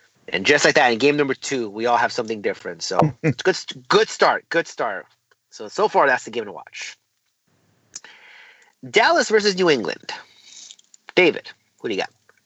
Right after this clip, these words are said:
Speaker 2: Um, yeah, Dallas is, I don't think they're gonna be great this year, but they're certainly gonna be better than New England. I have Dallas winning, confidence of four.
Speaker 1: Bobby?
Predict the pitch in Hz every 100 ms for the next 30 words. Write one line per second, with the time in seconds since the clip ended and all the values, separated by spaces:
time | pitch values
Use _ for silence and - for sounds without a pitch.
0 | _ _ _ _ _ _ - - - -
1 | _ _ 156 160 165 165 160 - 139 135
2 | 120 117 147 165 156 - - - 147 127
3 | 123 - 131 139 135 135 135 131 113 127
4 | - 127 - 127 113 110 110 - 143 120
5 | 131 120 107 107 104 107 104 101 101 143
6 | 156 165 156 - _ _ _ 123 120 117
7 | 110 120 _ _ _ - 135 139 139 135
8 | 127 123 117 - - 113 110 104 110 -
9 | - - - _ _ _ _ _ _ _
10 | _ _ _ _ _ _ _ _ _ _
11 | - 92 175